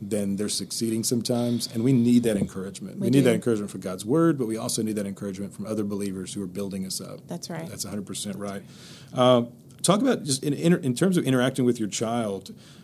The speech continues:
Speaker 1: uh, what are some of the small things, uh, well,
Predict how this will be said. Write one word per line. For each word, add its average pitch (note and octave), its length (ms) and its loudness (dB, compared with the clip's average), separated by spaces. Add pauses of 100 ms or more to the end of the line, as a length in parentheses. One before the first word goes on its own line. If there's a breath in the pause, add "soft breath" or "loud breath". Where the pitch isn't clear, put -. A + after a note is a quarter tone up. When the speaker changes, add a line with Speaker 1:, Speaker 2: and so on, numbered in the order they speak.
(120)
Speaker 1:
uh, G#2+ 240 -2
what C#3 400 4
are G#3 60 8
some A3 160 0
of A3 60 0
the D3 80 0
small B2 520 0
things, A#2+ 680 2
uh, G#2+ 340 -4 (380)
well, C3+ 260 2